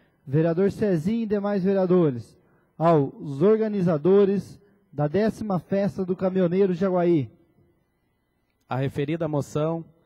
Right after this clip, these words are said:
Speaker 2: estará na pauta da ordem do dia da próxima sessão.
Speaker 1: Moção de pesar número oitenta e sete de dois mil e onze. Vereador Sérgio Luiz de Alcântara Martucci e demais vereadores,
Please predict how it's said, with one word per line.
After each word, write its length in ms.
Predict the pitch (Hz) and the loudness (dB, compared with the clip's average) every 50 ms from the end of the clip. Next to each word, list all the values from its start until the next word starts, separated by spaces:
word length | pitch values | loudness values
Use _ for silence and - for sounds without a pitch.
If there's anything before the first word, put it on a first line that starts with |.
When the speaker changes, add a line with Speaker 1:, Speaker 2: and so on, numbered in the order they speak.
| _ _ _ - | _ _ _ -20
Speaker 2:
estará 340 | - - - 139 139 143 143 | -14 -8 -6 -6 -4 -4 -6
na 120 | 139 131 | -6 -6
pauta 340 | - - 147 156 147 - 139 | -4 -2 -2 -2 -2 -4 -6
da 120 | 135 135 | -4 -2
ordem 280 | 135 135 135 127 131 123 | -2 -2 -4 -6 -8 -8
do 120 | 117 123 | -8 -8
dia 280 | 117 123 139 143 143 135 | -8 -6 -6 -6 -6 -6
da 100 | 135 123 | -6 -8
próxima 480 | - - 143 151 151 - - 151 147 | -10 -8 -10 -10 -10 -10 -12 -12 -12
sessão. 520 | 135 - - 139 - - 135 120 101 90 - _ _ _ _ _ _ _ _ - | -12 -10 -10 -10 -8 -4 -4 -4 -4 -4 -8 _ _ _ _ _ _ _ _ -4
Speaker 1:
Moção 360 | 156 147 139 - - 208 220 | 0 0 0 2 2 0 2
de 100 | 202 190 | 2 0
pesar 420 | - - 180 156 143 185 190 202 208 | 0 0 0 2 2 2 0 0 0
número 340 | 196 196 185 175 165 160 | 0 0 2 2 2 2
oitenta 400 | 165 160 151 - 214 226 190 220 | 2 0 0 -2 -4 -4 -2 -2
e 100 | 196 180 | -2 -2
sete 440 | - - - 202 202 208 190 - 196 | -2 -2 -2 -2 -2 -2 -4 -4 -4
de 140 | 185 180 190 | -4 -2 0
dois 180 | 180 190 180 165 | 2 2 2 2
mil 120 | 190 202 | 2 2
e 80 | 190 185 | 2 2
onze. 480 | 180 180 180 165 143 120 123 123 120 _ _ _ _ _ _ _ _ _ _ | 2 0 0 -2 -2 -4 -6 -8 -10 _ _ _ _ _ _ _ _ _ _
Vereador 380 | 135 147 160 170 170 185 196 180 | -2 -2 0 0 0 0 0 -2
Sérgio 400 | - - 214 208 214 202 185 185 | 0 -2 0 0 0 0 0 2
Luiz 160 | 196 202 175 | 0 0 0
de 80 | 147 190 | 0 0
Alcântara 480 | 165 - - 180 180 160 170 151 151 | -2 -2 -2 -4 -4 -4 -4 -4 -4
Martucci 800 | 147 147 143 139 - - 185 208 208 190 - - - 208 202 196 _ _ _ _ - | -2 -2 -4 -4 -2 0 0 2 0 0 -2 -6 -10 -10 -10 -10 _ _ _ _ -8
e 80 | 160 | -4
demais 360 | 156 180 175 180 190 190 190 | -2 -2 -2 -2 -2 -4 -2
vereadores, 720 | 170 196 190 185 175 165 180 180 170 143 123 120 113 - | -2 -2 -2 -2 0 0 2 2 2 0 -2 -4 -10 -12